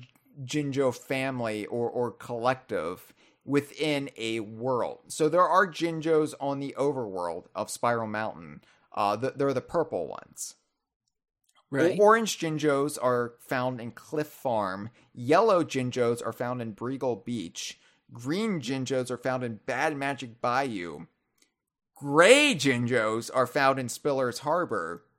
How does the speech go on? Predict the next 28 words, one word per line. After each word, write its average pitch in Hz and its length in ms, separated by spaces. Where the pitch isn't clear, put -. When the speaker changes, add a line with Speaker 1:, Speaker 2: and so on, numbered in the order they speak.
Speaker 1:
And 135 240
blue 156 360
Jinjos 127 600
are 113 120
found 120 340
in 107 100
Freezing 113 440
Furnace. 110 480
So - 180
yes, 139 480
this 156 180
is 170 140
the 139 300
only 190 380
living 160 420
appearance 135 640
of 120 180
the 123 160
gray 107 640
Jinjos, 113 800
because 113 260
this 139 160
takes 135 220
place 123 460
twenty 175 380
years 139 360
before 127 360
Banjo-Kazooie, 110 880